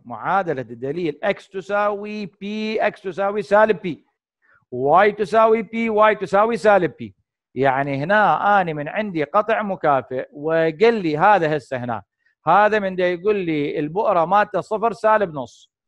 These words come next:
وين صار صفر سالب نص؟ صايرة هنا. فإذا قال لي شنو معادلة المحور؟ أقول له إكس تساوي صفر.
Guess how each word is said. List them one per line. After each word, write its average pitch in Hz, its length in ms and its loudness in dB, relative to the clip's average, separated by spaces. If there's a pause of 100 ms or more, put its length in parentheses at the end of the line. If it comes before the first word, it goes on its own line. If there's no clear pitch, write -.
(220)
وين 226 260 2
صار 226 300 4
صفر 202 260 -2
سالب 185 360 2
نص؟ 151 360 -10 (120)
صايرة 196 320 4
هنا. 180 340 0 (1040)
فإذا 185 360 4
قال 196 300 2
لي 214 160 -4
شنو 269 260 -6
معادلة 240 560 2
المحور؟ 180 640 0 (200)
أقول 190 380 0
له 160 220 2
إكس 220 300 -2
تساوي 160 460 -2
صفر. 131 240 -12